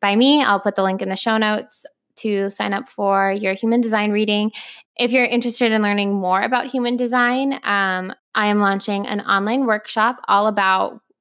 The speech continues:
um, human design and how to use it in your day-to-day li-, life, and then how to help others. So basically, you'll be able to read full human design charts by the end of the course. You'll learn everything you need to know about human design.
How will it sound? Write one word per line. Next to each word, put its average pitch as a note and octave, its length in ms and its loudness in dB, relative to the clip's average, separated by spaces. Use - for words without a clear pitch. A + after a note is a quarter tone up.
um, G3 260 -2
human G#3+ 300 -4
design F#3+ 640 0
and F#3 720 -4
how G#3 300 0
to A3 160 -6
use G3 280 0
it G3 140 2
in G3+ 120 -2
your F#3 140 -4
day-to-day F#3 320 -4
li-, G#3 400 0
life, B3 500 0
and G#3 180 -2
then F#3+ 180 -2
how G3 300 -2
to G3+ 120 -10
help F#3+ 220 -2
others. F#3 500 -2
So G3 140 -2
basically, G3 480 -4
you'll F#3+ 100 -4
be F#3 100 -4
able F#3 180 -4
to F#3+ 120 -12
read F#3 400 -4
full F#3+ 300 0
human F#3 280 -4
design F#3 300 -4
charts G3+ 260 -4
by G#3 140 -2
the G3+ 100 -4
end G3+ 120 -4
of G#3 80 -8
the G#3+ 60 -8
course. - 440 -4
You'll G3+ 160 0
learn G3 200 0
everything G#3 360 -2
you G3 80 -2
need G3+ 160 -4
to A3+ 80 -10
know G#3 120 -2
about - 200 -4
human A3+ 240 -4
design. A3+ 400 -6